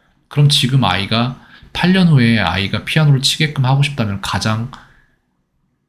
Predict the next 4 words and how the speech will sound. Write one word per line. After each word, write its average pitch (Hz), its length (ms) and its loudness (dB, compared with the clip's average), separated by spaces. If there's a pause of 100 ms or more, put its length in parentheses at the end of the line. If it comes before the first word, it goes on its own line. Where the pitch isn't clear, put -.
(640)
값싸고 - 800 0 (380)
효율이 196 340 4
좋은 123 600 -2
투자는 165 560 2